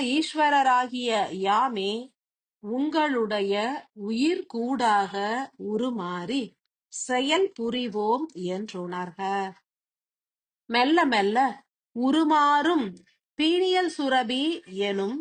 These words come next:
உயிர்கூடு உங்களது வாழ்வினில் உருவாக்கும் மாற்றங்களையும் மெல்லனவே உணர்ந்திடலாம். கிட்டிய அரிய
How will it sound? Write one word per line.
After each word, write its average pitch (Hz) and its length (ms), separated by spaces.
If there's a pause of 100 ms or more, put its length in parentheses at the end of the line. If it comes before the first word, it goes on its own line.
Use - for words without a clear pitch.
(260)
உயிர்கூடு 233 920 (920)
உங்களது 339 680
வாழ்வினில் 294 840 (160)
உருவாக்கும் 311 880
மாற்றங்களையும் 214 1080 (600)
மெல்லனவே 226 760 (160)
உணர்ந்திடலாம். 190 1120 (840)
கிட்டிய 320 480 (420)
அரிய 294 540